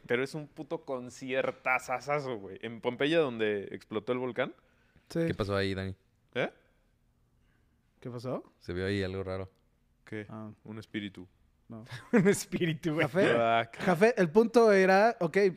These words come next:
Speaker 2: lo inventó Robert Moog. El punto era que nadie sabe quién lo inventó, ¿no?
Speaker 3: Véanse el comentario.
Speaker 1: De la historia del rock.
Speaker 2: Rock. Está
Speaker 1: Muy
Speaker 2: muy
Speaker 1: bueno,
Speaker 2: bueno.
Speaker 1: pero no era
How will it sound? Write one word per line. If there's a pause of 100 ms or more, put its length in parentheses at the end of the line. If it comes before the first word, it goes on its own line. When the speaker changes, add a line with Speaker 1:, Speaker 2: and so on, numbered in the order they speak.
Speaker 2:
lo
inventó
Robert
Moog.
El
punto
era
que
nadie
sabe
quién
lo
inventó, (560)
¿no? (480)
Speaker 3:
Véanse
el
comentario.
Speaker 1:
De
la
historia
del
rock.
Speaker 2:
Rock. (160)
Está
Speaker 1:
Muy
Speaker 2:
muy
Speaker 1:
bueno,
Speaker 2:
bueno.
Speaker 1:
pero
no
era